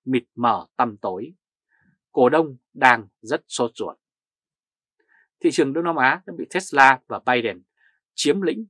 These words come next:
từ nhiều năm qua. Nếu đầu tư sớm vào thị trường này thì giờ đây có thể VinFast đã đồng hành cùng một cái ông lớn khác rồi.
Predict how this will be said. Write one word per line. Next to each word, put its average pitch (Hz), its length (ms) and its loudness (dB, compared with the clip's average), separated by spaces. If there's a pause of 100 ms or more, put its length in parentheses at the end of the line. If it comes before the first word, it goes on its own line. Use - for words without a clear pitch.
(140)
từ 127 100 -2
nhiều 113 220 -4
năm 123 200 -8
qua. 117 400 4 (480)
Nếu 151 140 0
đầu 131 240 4
tư 175 140 2
sớm 160 260 -2
vào 196 120 -8
thị 131 120 -8
trường 117 200 -4
này 110 260 2 (140)
thì 117 100 -4
giờ 117 120 -4
đây 135 380 -4
có 156 180 -4
thể 113 320 -4
VinFast 120 340 -4 (140)
đã 156 80 -12
đồng 117 180 -6
hành 98 240 -4 (100)
cùng - 160 -14
một - 120 -20
cái - 100 -12
ông 113 280 -10
lớn 101 220 -14
khác 143 200 -6
rồi. 98 280 -10